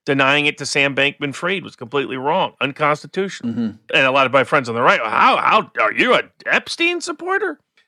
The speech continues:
Speaker 1: And I'm like, "Eternal truth number one, Epstein didn't kill himself."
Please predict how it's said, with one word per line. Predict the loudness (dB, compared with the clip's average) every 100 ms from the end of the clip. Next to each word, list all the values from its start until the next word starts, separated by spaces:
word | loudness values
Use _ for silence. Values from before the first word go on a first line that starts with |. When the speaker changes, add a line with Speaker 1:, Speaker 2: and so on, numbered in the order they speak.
| -4
Speaker 1:
And | 0
I'm | 4
like, | 2 2
"Eternal | 0 2 4
truth | 2 0 0 2
number | 2 2
one, | 2 2
Epstein | 2 0 -4 0
didn't | -2 -2 -2
kill | 0 0
himself." | -2 -6 -6 -8